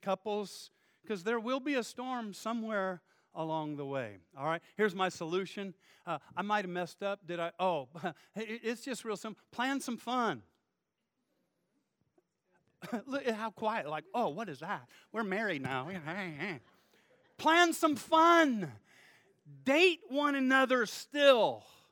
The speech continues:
Come on, right, everybody? Write love notes to one another. Oh, sick, I can't do that. You used to.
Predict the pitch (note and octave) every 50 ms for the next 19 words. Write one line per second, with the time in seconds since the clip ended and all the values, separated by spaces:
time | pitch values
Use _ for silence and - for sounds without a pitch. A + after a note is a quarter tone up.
0 | _ _ _ _ _ - C4+ C#4 C4 A3+ F#3+ D#3 D3 F3 - F3 F#3+ A#3 C4+ C#4
1 | C#4+ C#4 C#4 C#4 B3 C#4+ C#4+ D4 C#4+ C#4+ C4+ B3+ - _ - - - - - -
2 | _ - _ - - - - - _ - F3+ G#3+ C#4 D#4 F4 E4+ D#4 - _ _
3 | _ - G3+ B3 C#4+ C#4+ C#4 G#3 A3 A#3 A#3 A3+ G3+ G3 - - - G#3 G3+ F3+
4 | F#3 F#3+ F#3 E3+ D#3+ D#3+ D#3+ D#3 C#3+ A#2+ A#2+ G2+ F#2+ - _ - G3 E3+ C#3 A#2
5 | - - - - - G3+ E3 C3+ - - F3 G3+ G#3 - - E3+ D3+ C3+ C#3 C#3
6 | D#3+ D3+ C#3+ D3+ F3 G3 G3 F3+ E3+ F#3 F3+ - - - - - _ - - -
7 | - - - - - - - - _ - G3 C#4 C#4+ B3+ A#3+ - A#4+ A4+ A4+ A#4
8 | - - - E4 E4+ F#4 G4 G4+ G4+ G4 E4 A#3